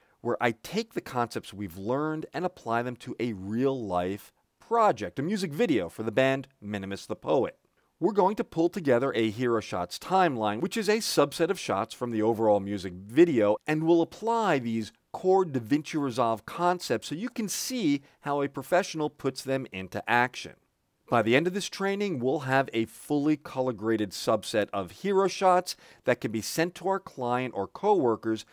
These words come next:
starting discussions of how the image should finally look. Does this sound like a lot? <laughs> Well,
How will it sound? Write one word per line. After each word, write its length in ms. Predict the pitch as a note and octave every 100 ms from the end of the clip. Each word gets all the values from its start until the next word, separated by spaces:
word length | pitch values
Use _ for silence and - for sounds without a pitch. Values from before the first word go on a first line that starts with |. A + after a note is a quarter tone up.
| - _
starting 520 | - - F3+ G3+ G3+
discussions 640 | D#3 D3 - A#3+ - D3 C#3
of 100 | -
how 280 | C3 C#3+
the 160 | D3+ D#3+
image 440 | - A#2 A#2+ A#2+ _
should 280 | - - C#3
finally 580 | - - F#2+ F#2 F#2+ F#2+
look. 640 | G2+ A#2+ D3+ - - - _ _ _ _ -
Does 180 | A2
this 140 | G#2 A2
sound 260 | B2 A#2+
like 160 | B2 A#2+
a 60 | C3
lot? 340 | D#3 A3 - _
<laughs> 260 | C#3 A2 -
Well, 300 | F#3+ -